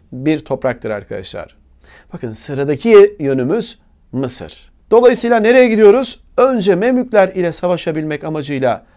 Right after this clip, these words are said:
Mercidabık Savaşı'nı yaptık. Bu savaşı kazandık. Ardından Ridaniye Savaşları'nı yaparak Memlükleri bir kez daha yenilgiye uğrattık ve böylece Memlükleri de tamamıyla ortadan kaldırmış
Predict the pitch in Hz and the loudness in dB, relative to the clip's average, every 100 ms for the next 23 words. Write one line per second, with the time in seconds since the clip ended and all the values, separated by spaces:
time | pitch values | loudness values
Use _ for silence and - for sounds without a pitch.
0 | _ - 101 117 107 113 160 196 202 196 | _ -12 -6 -6 -6 -4 -2 0 0 -2
1 | 185 196 190 185 202 190 185 _ _ _ | 0 0 0 2 2 2 0 _ _ _
2 | 135 151 160 147 - 127 165 165 180 180 | -10 -6 -2 -4 -4 -8 -4 0 2 2
3 | 180 180 - _ - - - _ - 185 | 2 0 -4 _ -20 -20 -20 _ 4 4
4 | 175 175 151 110 107 127 202 240 233 220 | 4 0 -2 -4 -4 -2 0 -2 0 -2
5 | 185 170 147 147 135 131 214 233 - - | -2 -4 -4 -6 -6 -2 -2 -2 -14 -12
6 | - 247 247 233 151 123 160 226 220 170 | -2 0 0 0 0 -2 -2 -4 -2 -2
7 | 147 123 120 123 107 107 - - 214 202 | 0 -2 -2 -6 -8 -10 -10 -4 2 2
8 | 202 202 196 - _ - 120 202 165 120 | 2 0 0 -4 _ -12 -2 0 2 0
9 | 113 156 175 135 113 110 98 98 - 175 | -4 -4 -4 -4 -8 -10 -10 -12 -12 -6
10 | 170 147 104 - 220 - 123 104 - 160 | -4 -6 -10 -6 -6 -6 -8 -12 -6 -6
11 | 110 117 202 214 | -6 -6 -4 -6